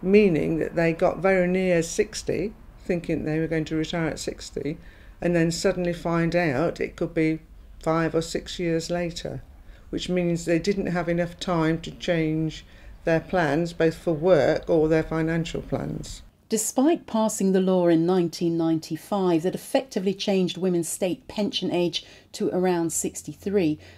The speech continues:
Speaker 2: the women most affected by it, who were born in the nineteen fifties, were not notified till two thousand and nine, some fourteen years afterwards,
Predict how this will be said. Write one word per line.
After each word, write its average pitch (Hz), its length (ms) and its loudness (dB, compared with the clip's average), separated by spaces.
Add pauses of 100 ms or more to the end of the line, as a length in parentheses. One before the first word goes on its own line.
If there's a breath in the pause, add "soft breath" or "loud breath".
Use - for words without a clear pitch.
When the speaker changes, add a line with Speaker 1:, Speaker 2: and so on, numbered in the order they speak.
(100)
Speaker 2:
the 220 100 2
women 214 420 6
most 240 320 4
affected - 560 -6
by 180 200 0
it, 143 180 -2
who 170 120 -4
were 160 40 0
born 196 340 0
in 175 100 4
the 170 60 2
nineteen 170 520 0
fifties, 185 520 -4 (280 loud breath)
were 180 80 0
not 190 500 0
notified 165 640 -2
till 220 140 -4
two 214 220 -4
thousand 151 420 0
and 165 160 0
nine, 190 380 0 (360 soft breath)
some 220 300 0
fourteen 269 840 4
years 208 280 0
afterwards, 196 600 -2